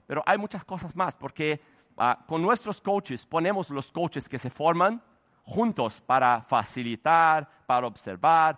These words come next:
para hacer lecturas sistémicas, ah, pues que, que miren a los problemas, que se van al upstream, que, que tratan de todo,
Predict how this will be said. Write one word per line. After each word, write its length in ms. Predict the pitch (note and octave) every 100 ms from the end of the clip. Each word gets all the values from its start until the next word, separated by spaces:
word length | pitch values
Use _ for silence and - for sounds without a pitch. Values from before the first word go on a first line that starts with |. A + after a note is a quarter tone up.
| _ -
para 120 | B2
hacer 180 | - C3+
lecturas 420 | A#2 - C#3 B2+
sistémicas, 1200 | - B2 - - F3+ D#3+ D#3 - D3 C#3+ D3 - _ _ -
ah, 500 | A2+ A#2 A2+ A2 G#2 _ _ -
pues 500 | A#2 A#2 A2 A2+ -
que, 1200 | G#2 G#2 G#2+ G#2 G2+ G2 G2 F#2+ F#2+ F#2 F#2 F#2
que 140 | - G2
miren 260 | C#3 C3
a 60 | A#2
los 200 | A#2 A2
problemas, 840 | A2 F#2+ D3 D#3+ D3 C3+ C3+ C3 -
que 100 | G2+
se 140 | G#2
van 160 | A#2 B2+
al 180 | A2+
upstream, 720 | B2 C3+ - - C#3 C3+ C3 B2+
que, 280 | A2 A2 G2+
que 120 | A2
tratan 300 | C3+ B2 A#2+
de 100 | A#2
todo, 440 | - C#3 A2 A#2+